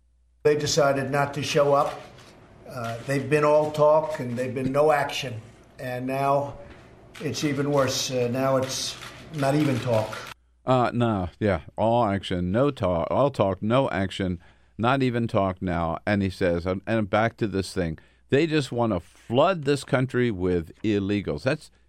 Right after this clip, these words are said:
Speaker 2: that, this is his response to the Dreamers.
Speaker 1: If that happens, I would absolutely blame the Democrats. If it happens, it's going to be over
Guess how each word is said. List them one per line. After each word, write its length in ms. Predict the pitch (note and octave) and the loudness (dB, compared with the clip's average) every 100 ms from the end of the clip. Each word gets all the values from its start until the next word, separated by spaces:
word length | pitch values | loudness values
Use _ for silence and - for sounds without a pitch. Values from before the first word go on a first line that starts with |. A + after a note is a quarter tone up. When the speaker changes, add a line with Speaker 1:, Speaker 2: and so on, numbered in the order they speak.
| - | 0
Speaker 2:
that, 160 | E3 - - - | 0 0 -12 -6
this 200 | F#3+ G3 | -4 -2
is 140 | G3 | -2
his 220 | - D#3 | 0 0
response 500 | D3 C3 - A#2 A2+ - | 0 -2 0 0 0 -4
to 200 | G#2+ F#2+ | -2 0
the 200 | F#2 F#2 | 0 -4
Dreamers. 600 | E2 F#2+ F2 A1 - - _ _ _ _ - | 0 0 0 -4 -14 -20 _ _ _ _ 0
Speaker 1:
If 80 | F#3 | 4
that 100 | F3+ | 4
happens, 400 | F3+ F3 F#3 E3+ | 4 2 0 0
I 80 | E3+ | 0
would 120 | D#3+ | 0
absolutely 600 | D#3 - - E3 D#3+ D3+ | 0 0 0 0 0 0
blame 320 | C#3 C#3+ C#3+ | 0 0 2
the 60 | C#3 | 0
Democrats. 640 | C#3+ C#3 C#3 D3 C3+ C3+ | 0 -2 -2 -4 -4 -4
If 120 | D3+ B2 | -4 -2
it 100 | B2+ | 2
happens, 440 | D3 - C#3 B2 | 2 0 -4 -4
it's 160 | D3 - | -6 -2
going 240 | C#3+ C#3 | -2 0
to 60 | C3+ | -2
be 220 | C3 C3+ | 0 2
over 480 | C3+ B2+ C3+ C3 | 2 2 0 0